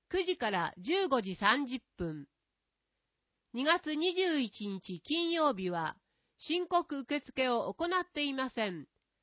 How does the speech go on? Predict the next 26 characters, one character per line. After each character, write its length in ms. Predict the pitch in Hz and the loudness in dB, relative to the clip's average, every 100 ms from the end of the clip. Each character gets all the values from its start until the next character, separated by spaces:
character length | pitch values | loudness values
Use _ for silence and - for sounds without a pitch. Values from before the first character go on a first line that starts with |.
| _ _ _ | _ _ _
お 100 | 220 | 0
間 160 | 240 370 | 2 2
違 460 | - 359 349 349 | 0 0 4 4
い 40 | 339 | 4
の 140 | 320 | 2
な 200 | 320 349 | 4 4
い 140 | 359 220 | 4 2
よ 340 | 208 185 160 | 0 0 -2
う 20 | |
ご 160 | - 220 | -2 -2
注 320 | - 359 381 | 0 0 2
意 200 | 370 208 | 2 0
く 100 | - | -2
だ 140 | 196 214 | -4 -2
さ 240 | 208 190 | 0 0
い。 120 | 165 - _ _ _ _ _ _ _ _ _ _ - | -2 -10 _ _ _ _ _ _ _ _ _ _ -8
申 260 | - 359 | 0 0
告 260 | 339 370 - | 2 0 -2
期 240 | - - | -16 -10
間 320 | - 277 233 190 | 2 2 4 0
は、 280 | 175 156 - _ _ _ - | 0 -2 -6 _ _ _ -4
駐 200 | 269 330 | 0 0
車 240 | 294 320 | 2 2
場 320 | 254 277 254 - | 4 4 4 2
及 260 | 226 226 | 2 2
び 300 | 196 208 190 | 0 -6 -8